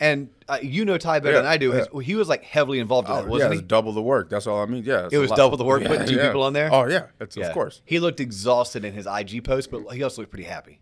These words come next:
Speaker 2: Yeah, it's happy to be over, but also exhausted because it was nonstop, you know, coast to coast, north, south, east, west. It's all over the place. But
Speaker 1: Yeah, but he's hanging out with Mahomes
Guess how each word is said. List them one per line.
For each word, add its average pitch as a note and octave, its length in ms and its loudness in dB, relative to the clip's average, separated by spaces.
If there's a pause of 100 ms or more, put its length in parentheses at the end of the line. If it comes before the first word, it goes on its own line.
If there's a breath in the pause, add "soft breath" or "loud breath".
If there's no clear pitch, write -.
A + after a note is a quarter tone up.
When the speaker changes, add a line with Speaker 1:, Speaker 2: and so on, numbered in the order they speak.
Speaker 2:
Yeah, E3 200 0
it's A2+ 160 -4
happy A#2+ 260 -4
to A2 80 -4
be G2+ 160 -6
over, G2 220 -2
but F#2+ 100 -4
also F#2+ 300 -2
exhausted F2 360 -6
because E2+ 240 -8
it E2+ 60 -12
was E2 80 -12
nonstop, E2+ 560 -8
you F2 80 -10
know, D#2+ 140 -10
coast - 280 -12
to - 60 -20
coast, E2 420 -12
north, E2 440 -12
south, - 360 -8
east, - 220 -18
west. D2+ 220 -10
It's - 100 -20
all C#2 140 -12
over D2+ 100 -16
the - 80 -20
place. - 280 -20
But - 180 -20 (100)
Speaker 1:
Yeah, B2 200 -4 (140)
but E3+ 120 -4
he's F#2+ 100 -8
hanging G#2+ 240 -8
out F#2+ 160 -6
with F2 140 -16
Mahomes F#2+ 680 -10